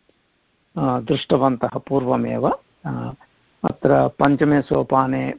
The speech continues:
प्रातर्योगः इच्छति, अत्रापि रुसम्बद्धरेपः नास्ति, अतः केवलं वर्णमेलनमेव।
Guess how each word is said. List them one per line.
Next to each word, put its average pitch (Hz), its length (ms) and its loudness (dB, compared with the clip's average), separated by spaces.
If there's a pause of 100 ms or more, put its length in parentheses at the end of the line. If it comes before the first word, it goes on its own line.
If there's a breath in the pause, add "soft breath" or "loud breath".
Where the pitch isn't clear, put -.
(120)
प्रातर्योगः 131 1500 0 (120)
इच्छति, 127 600 -4 (800)
अत्रापि 160 480 2
रुसम्बद्धरेपः 135 1120 -2
नास्ति, 123 480 -4 (420)
अतः - 340 2 (880)
केवलं 143 440 -2
वर्णमेलनमेव। - 1000 -4